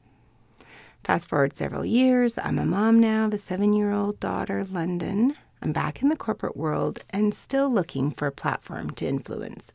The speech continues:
and share my life experiences. So I chose podcasting. Learning how to talk in a microphone, and then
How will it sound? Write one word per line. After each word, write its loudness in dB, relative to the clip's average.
and 4
share -4
my 0
life -6
experiences. -2
So 2
I 4
chose -4
podcasting. -4
Learning 8
how 4
to 0
talk 0
in 2
a 2
microphone, -2
and 2
then 2